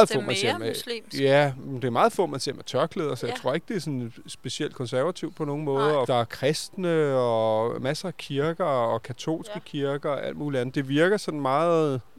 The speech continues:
Speaker 1: Også
Speaker 2: frit.
Speaker 1: det er meget græsk
Speaker 2: Jamen
Speaker 1: influeret. Så jeg tror, det der også.
Speaker 2: Jamen, det er i hvert fald,
Speaker 1: Du har noget af det
Speaker 2: øh, det
Speaker 1: kristne
Speaker 2: virker
Speaker 1: fra.
Speaker 2: som om, at folk, øh, folk lever i harmoni, uden at kunne sige en skid om det, men,
Speaker 1: Ja.
Speaker 2: øh, men det virker ikke sådan konservativt på nogen måde, og det er
Speaker 1: Nej.
Speaker 2: ret fedt. De har også levet under kommunistisk diktatur i så mange år, så de har bare,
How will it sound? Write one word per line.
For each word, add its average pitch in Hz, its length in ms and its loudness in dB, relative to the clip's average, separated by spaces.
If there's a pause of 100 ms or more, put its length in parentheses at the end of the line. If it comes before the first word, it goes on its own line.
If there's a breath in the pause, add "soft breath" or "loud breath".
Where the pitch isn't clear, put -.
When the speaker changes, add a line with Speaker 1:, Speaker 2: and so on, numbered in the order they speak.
Speaker 1:
Også - 180 -8
Speaker 2:
frit. 269 140 2
Speaker 1:
det 247 80 0
er 220 40 -8
meget 185 340 4
græsk - 720 -6 (600 loud breath)
Speaker 2:
Jamen 123 220 -2
Speaker 1:
influeret. 214 640 -2 (440 loud breath)
Så - 140 -14
jeg 196 120 -10
tror, 208 180 -6
det 214 160 -14
der 214 140 -4 (180)
også. - 240 -12 (260 soft breath)
Speaker 2:
Jamen, 156 380 2
det 156 100 0
er 151 40 2
i - 20 0
hvert 170 200 2
fald, 185 220 4 (400)
Speaker 1:
Du 127 60 2
har 123 60 2
noget 123 180 0
af 139 60 -2
det 143 80 -4
Speaker 2:
øh, 151 40 -4
det 143 100 -4
Speaker 1:
kristne 165 260 -2
Speaker 2:
virker 220 240 8
Speaker 1:
fra. 214 80 6
Speaker 2:
som 165 160 0
om, 165 160 2
at 175 140 0
folk, 151 320 0
øh, 151 220 -4
folk 160 220 0
lever 160 260 2
i 147 80 0
harmoni, 139 440 -4
uden 160 180 0
at 165 100 -4
kunne - 140 -14
sige 156 140 -10
en 151 80 -8
skid - 320 -8
om 135 260 -4
det, 165 80 -6
men, 135 240 -6
Speaker 1:
Ja. 127 160 -2
Speaker 2:
øh, 131 340 -8
men 135 160 -8
det 131 100 -8
virker 131 240 0
ikke 180 240 2
sådan 151 240 -6
konservativt 147 680 -2
på - 80 -12
nogen 117 180 -8
måde, 104 220 -4
og 110 100 -4
det 139 80 0
er 139 40 0
Speaker 1:
Nej. 117 160 -2
Speaker 2:
ret 113 80 -2
fedt. - 260 -10
De 127 80 -4
har 123 120 -2
også 123 280 -4
levet 135 240 -2
under 127 280 -6
kommunistisk 127 640 -8
diktatur 139 540 -10
i - 20 -6
så 131 140 -6
mange 123 260 -4
år, 127 140 -8
så - 140 -12
de 127 140 -10
har 120 60 -4
bare, 120 300 -2